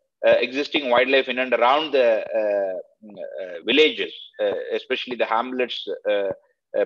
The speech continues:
present in and around the villages, or sometimes even, uh, some of those, uh, tribal people living inside the protected areas should really need such kind of compensation so that the retaliation can be reduced or completely avoided.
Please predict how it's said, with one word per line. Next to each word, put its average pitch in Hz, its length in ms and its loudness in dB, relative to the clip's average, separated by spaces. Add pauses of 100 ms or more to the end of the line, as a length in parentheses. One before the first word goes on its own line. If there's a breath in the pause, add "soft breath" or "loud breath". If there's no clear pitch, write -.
present 123 420 0
in 110 180 -4
and 110 140 -4
around 110 360 0
the 95 80 -8
villages, 135 420 0
or 110 100 2
sometimes 110 400 0
even, 107 360 -4
uh, 95 80 -10 (320)
some 123 80 4
of 120 160 -4
those, 120 320 -2
uh, 107 160 -2
tribal 110 320 0
people 104 300 -12
living 113 280 -2
inside 139 480 0
the 117 240 4
protected 107 400 -6
areas 117 420 2 (640)
should 135 260 -4
really 131 280 2
need 135 360 0
such - 180 -4
kind 107 240 -2
of 107 180 -12
compensation 110 640 -4
so 113 120 0
that 110 200 0
the 110 80 -4
retaliation 104 720 -2
can 92 200 -10
be 147 140 -18 (200)
reduced 113 440 -4
or 92 240 -4
completely 101 440 -8
avoided. - 400 -18